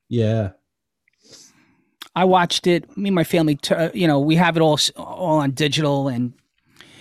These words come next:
Speaker 2: you know, we watched it, like, the first or second week after Thank-, uh, after Thanksgiving as well, just to get it out of the way, you know?
Speaker 1: Yeah,
Speaker 2: But,
Speaker 1: yeah.
Speaker 2: um,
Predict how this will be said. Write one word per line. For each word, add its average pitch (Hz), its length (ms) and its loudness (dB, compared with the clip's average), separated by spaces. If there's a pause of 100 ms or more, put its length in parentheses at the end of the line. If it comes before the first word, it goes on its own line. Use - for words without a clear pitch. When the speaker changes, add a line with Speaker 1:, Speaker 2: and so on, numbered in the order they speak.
(340)
Speaker 2:
you 190 100 2
know, 156 100 4
we 160 120 6
watched 156 420 4
it, 156 80 0
like, 131 160 -2
the - 60 -2
first 139 320 0
or - 20 0
second 143 300 0
week 135 160 0
after 147 220 -2
Thank-, 139 220 0
uh, 135 200 -2
after 156 200 -4
Thanksgiving 135 600 2
as 131 120 0
well, 131 220 2
just 135 220 -2
to - 40 -4
get 135 140 2
it 131 100 0
out 131 200 2
of 123 40 0
the 127 60 -2
way, 123 300 0 (100)
you 143 120 0
know? 135 260 2 (480)
Speaker 1:
Yeah, 127 160 2
Speaker 2:
But, 131 180 4
Speaker 1:
yeah. 123 340 0
Speaker 2:
um, 120 280 -4